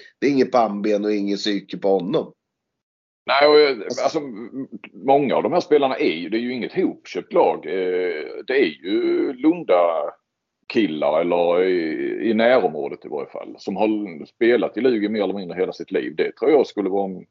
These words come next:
Speaker 2: mer ångest än, eh, om en Amo skulle hamna i motsvarande situation, så är det ju ändå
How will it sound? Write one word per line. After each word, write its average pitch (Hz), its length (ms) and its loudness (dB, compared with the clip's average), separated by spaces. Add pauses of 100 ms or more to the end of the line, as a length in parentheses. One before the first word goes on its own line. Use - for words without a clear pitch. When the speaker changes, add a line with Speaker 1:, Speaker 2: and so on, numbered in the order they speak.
(200)
Speaker 2:
mer 98 240 -2
ångest 104 460 2
än, 92 180 -4 (1040)
eh, 107 680 4
om 120 100 0
en 117 100 2
Amo 95 540 2 (120)
skulle 101 240 -10
hamna 104 200 -6
i 98 40 -8
motsvarande 104 420 -8
situation, 90 380 -10
så 95 100 -6
är 104 80 0
det 107 80 0
ju 92 80 2
ändå 95 400 0